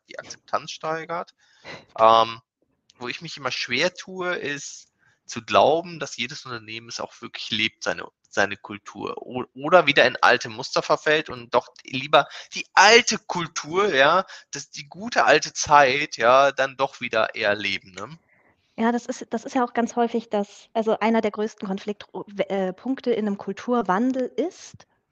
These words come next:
Speaker 2: was den Leuten versprochen wird und was dann auch wirklich passiert. Für Mitarbeitende ist eigentlich der, das Versprechen von, „Hey,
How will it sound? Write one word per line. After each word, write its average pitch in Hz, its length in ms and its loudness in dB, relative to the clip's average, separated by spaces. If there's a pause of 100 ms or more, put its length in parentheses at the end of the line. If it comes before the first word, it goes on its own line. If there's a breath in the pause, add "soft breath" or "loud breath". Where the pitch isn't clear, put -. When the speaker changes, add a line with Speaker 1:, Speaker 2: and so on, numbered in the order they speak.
(320)
Speaker 2:
was 226 260 2
den 233 140 -2
Leuten 226 320 0
versprochen 254 680 -6
wird 277 180 -4
und 226 120 -6
was 208 180 -6
dann 214 160 -6
auch 202 180 -8
wirklich 202 280 -10
passiert. - 440 -10 (400 loud breath)
Für - 100 2
Mitarbeitende 262 640 6
ist - 160 -4
eigentlich 233 380 0
der, 220 140 -2
das 214 220 -10
Versprechen 226 480 -6
von, 220 220 -6
„Hey, 247 320 0